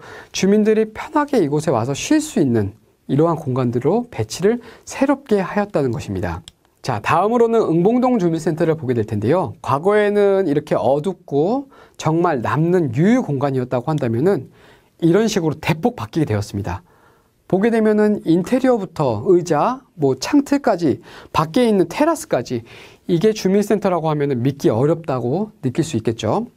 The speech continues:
주민센터에 큰 창을 두게 되면서 밖에 테라스를 두게 되면서 과거에 이곳이 만남의 장소, 만남의 공간이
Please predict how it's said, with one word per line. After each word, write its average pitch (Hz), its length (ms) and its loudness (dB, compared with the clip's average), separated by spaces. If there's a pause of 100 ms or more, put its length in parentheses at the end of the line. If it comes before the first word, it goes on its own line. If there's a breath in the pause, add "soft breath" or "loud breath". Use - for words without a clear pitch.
(1300 loud breath)
주민센터에 220 600 2
큰 277 400 2
창을 262 340 0
두게 131 240 0
되면서 101 480 -2 (340 loud breath)
밖에 131 280 0
테라스를 247 580 0
두게 135 200 0
되면서 120 500 0 (340 loud breath)
과거에 185 480 2 (140)
이곳이 190 400 0
만남의 175 600 0
장소, 127 380 -4
만남의 131 480 -2
공간이 143 800 -2